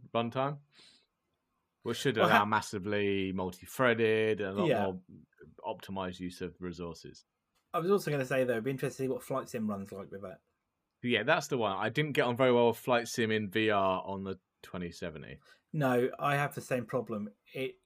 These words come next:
Speaker 2: if you turn your head too quickly, there's a bit of tearing and, um,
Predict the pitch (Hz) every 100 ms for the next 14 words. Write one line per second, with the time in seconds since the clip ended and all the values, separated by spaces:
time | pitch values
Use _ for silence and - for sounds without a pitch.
0 | _ 156 - 151 170 156 147 147 131 -
1 | 127 - 110 110 107 - - 107 - 120
2 | 110 104 101 101 101 104 101